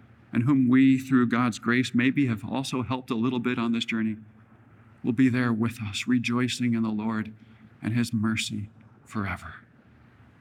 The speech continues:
And I don't know about you, but that's the perfection. That's far better than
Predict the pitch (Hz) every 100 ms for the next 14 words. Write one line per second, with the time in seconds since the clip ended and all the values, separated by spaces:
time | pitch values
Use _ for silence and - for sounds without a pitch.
0 | - - - - _ _ - - 120 127
1 | 131 117 110 107 113 113 110 107 - -
2 | - - _ - - - - - - -
3 | - - - - 131 - 120 117 - 127
4 | - 113 104 - - - - - - -
5 | - - 123 - 123 127 120 123 117 104
6 | 101 -